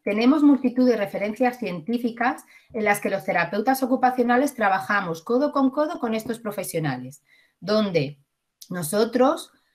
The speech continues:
aper-, participamos enseñando o reenseñando diferentes formas de realizar actividades de la vida diaria, adaptando el entorno o la actividad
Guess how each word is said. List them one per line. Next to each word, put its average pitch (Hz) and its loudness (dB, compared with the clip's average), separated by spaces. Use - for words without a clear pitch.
aper-, 262 0
participamos 277 2
enseñando 220 -2
o 196 -2
reenseñando 254 0
diferentes 226 -4
formas 254 0
de 247 0
realizar 196 -2
actividades 220 -4
de 214 -4
la 180 -2
vida 180 -4
diaria, 143 -4
adaptando 220 2
el 269 0
entorno 254 0
o 185 0
la 165 0
actividad 160 -4